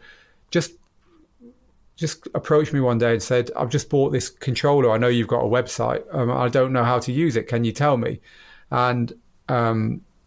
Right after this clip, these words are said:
I was like, "Sure. What, you know, what, what kind of D J do you, do you do?" And he's like, "Oh, I scratch." And I was like, "Have you ever tried scratching on a controller?" He's like, "Oh, I don't think you can scratch on controllers." And I'm like, "Have you had a go?" And he's like, "Well, yeah, I have actually, and, and you can." And I said, "Well, why did you just say you can't?" He's like,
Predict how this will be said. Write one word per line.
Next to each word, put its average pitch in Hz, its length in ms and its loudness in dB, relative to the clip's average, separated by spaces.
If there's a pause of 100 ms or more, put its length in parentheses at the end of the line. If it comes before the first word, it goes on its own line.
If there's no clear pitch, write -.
(180)
I - 240 -2
was 135 140 0
like, 131 240 0
"Sure. 190 340 2
What, - 320 -2
you 147 120 0
know, 117 180 4
what, 123 220 0
what - 140 -4
kind 135 140 -2
of 123 60 0
D 185 140 0
J 131 180 2
do 104 100 -2
you, 107 300 0
do - 220 -8
you 120 200 0
do?" 113 80 0
And 117 80 2
he's 135 120 0
like, 160 160 0
"Oh, 180 100 4
I 143 120 4
scratch." - 600 -4 (560)
And 135 60 0
I - 20 2
was 120 80 0
like, 123 140 -2
"Have 147 100 0
you 165 60 4
ever 170 100 0
tried 160 240 0
scratching - 380 -2
on 151 60 2
a 139 40 0
controller?" 147 460 2
He's 104 140 -2
like, 117 140 -2
"Oh, 104 120 2
I 101 80 4
don't 107 180 2
think 117 140 -2
you 104 80 -2
can 101 160 -4
scratch 113 340 -4
on 98 120 -6
controllers." 107 580 -2
And 127 80 -2
I'm 123 80 -2
like, - 340 -4
"Have 143 120 -4
you 135 60 2
had 135 120 0
a - 20 0
go?" 120 380 0
And 110 80 -10
he's 117 160 -8
like, - 160 -4 (380)
"Well, 127 100 0
yeah, 151 160 2
I 113 60 2
have 135 180 0
actually, 101 300 -2
and, 104 200 -2
and 113 160 -2
you 107 80 0
can." 107 400 0 (560)
And 127 80 -2
I 127 60 0
said, - 180 -4
"Well, 135 80 0
why 165 160 2
did 196 140 0
you 190 80 2
just 170 220 -2
say 151 100 0
you 151 140 0
can't?" 127 320 0
He's 113 120 -4
like, 117 220 0